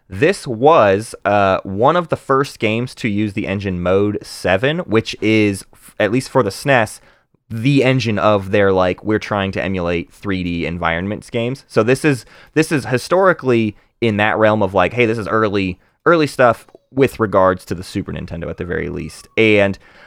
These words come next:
I wish I had done that kind of research before, uh, picking this or anything. And what I learned along the way, similar to, like, what Hunter's saying, is the researching of it is more fun. And, and the lesson I learned, and I think what I'm gonna talk a bunch about today,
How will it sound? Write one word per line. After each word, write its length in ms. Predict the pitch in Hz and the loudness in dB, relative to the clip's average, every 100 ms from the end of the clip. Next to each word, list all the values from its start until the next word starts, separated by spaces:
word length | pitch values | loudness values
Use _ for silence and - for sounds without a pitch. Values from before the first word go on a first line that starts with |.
| - | -6
I 280 | - 131 180 | 0 2 4
wish 360 | 185 156 196 - | 4 4 2 2
I 120 | 131 | 2
had 180 | 117 98 | 2 2
done 260 | 110 92 | 2 2
that 260 | 92 104 - | 0 0 -2
kind 240 | - 110 104 | -4 -2 -2
of 100 | 92 | -2
research 480 | 98 - 90 - | -4 0 -2 -2
before, 680 | - 98 98 92 92 87 82 | -6 -4 -2 0 2 2 0
uh, 340 | 90 87 82 - | 0 0 -2 -4
picking 300 | - 131 139 | -4 0 0
this 180 | 127 123 | 2 0
or 100 | 95 | 2
anything. 480 | 107 127 113 92 90 - | 0 0 -2 -4 -4 -4
And 180 | 104 | -2
what 140 | 117 135 | 2 4
I 100 | 131 | 4
learned 300 | 135 156 165 | 4 2 2
along 240 | 165 165 | 2 2
the 80 | 165 | 2
way, 180 | 180 156 | 2 2
similar 280 | 156 160 151 | 2 0 2
to, 40 | |
like, 140 | 143 | 2
what 100 | 139 | 2
Hunter's 220 | 135 160 156 | 0 -2 -2
saying, 200 | 113 107 | -2 -2
is 120 | 104 - - | -6 -10 -4
the 100 | 135 | 2
researching 420 | 151 196 185 175 | 4 4 2 2
of 80 | 160 | 2
it 60 | 151 | 2
is 80 | 135 | 0
more 160 | 131 | -2
fun. 380 | 127 120 127 185 - | -2 0 0 -2 0
And, 280 | 131 127 - | 0 0 0
and 140 | 160 180 | 2 4
the 40 | |
lesson 340 | 180 294 - | 4 2 4
I 80 | 202 | 4
learned, 220 | 156 127 | 4 2
and 80 | 110 | 2
I 60 | 107 | 0
think 180 | 131 123 | 0 2
what 100 | 92 | 4
I'm 200 | 123 160 | 2 2
gonna 140 | 113 | -2
talk 260 | - 92 - | 0 -2 -2
a 40 | |
bunch 240 | 101 110 | -2 -2
about 200 | 92 92 | -2 -4
today, 340 | - 101 95 | -2 -2 -2